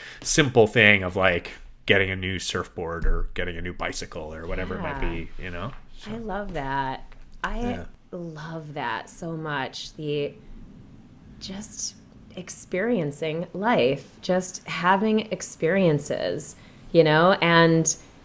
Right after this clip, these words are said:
Speaker 2: the benefit in both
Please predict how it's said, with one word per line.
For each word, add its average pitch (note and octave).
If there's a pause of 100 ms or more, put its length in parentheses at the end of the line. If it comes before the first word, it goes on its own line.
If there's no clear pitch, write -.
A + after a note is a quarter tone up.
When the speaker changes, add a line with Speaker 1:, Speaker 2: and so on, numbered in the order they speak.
(1120)
Speaker 2:
the F#3+
benefit D#3 (420)
in F3+
both E3